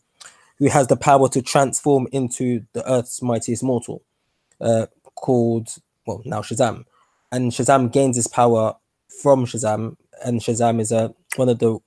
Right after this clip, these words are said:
main wizards of the D C universe who lives on a Rock of Eternity. And what he's able to do is able to draw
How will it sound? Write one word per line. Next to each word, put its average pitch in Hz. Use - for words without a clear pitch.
main 120
wizards 107
of 117
the 113
D 117
C -
universe 107
who 127
lives 117
on 107
a 107
Rock 110
of 107
Eternity. 107
And 117
what 135
he's 135
able 113
to -
do 113
is 104
able 113
to 117
draw 113